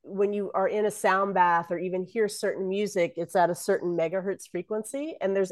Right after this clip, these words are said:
actually codes, light codes within those sounds. Um, they're starting to figure that out now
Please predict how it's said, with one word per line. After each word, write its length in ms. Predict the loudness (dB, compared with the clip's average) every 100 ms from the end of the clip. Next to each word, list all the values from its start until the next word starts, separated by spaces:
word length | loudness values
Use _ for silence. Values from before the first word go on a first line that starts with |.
| -2
actually 420 | -4 -2 0 0
codes, 840 | -2 0 4 4 2 -4 -12 -16 -18 -20 -18 -4
light 320 | 2 4 2
codes 480 | 2 2 2 -4 -4
within 320 | -4 0 0
those 220 | 0 -2 0
sounds. 560 | 0 0 -4 -6 -8 -4
Um, 200 | -2 0
they're 120 | -2
starting 380 | -4 -2 -2 -2
to 60 | -4
figure 240 | -2 2
that 180 | 4 6
out 240 | 4 0
now 440 | -2 -4 -4 -6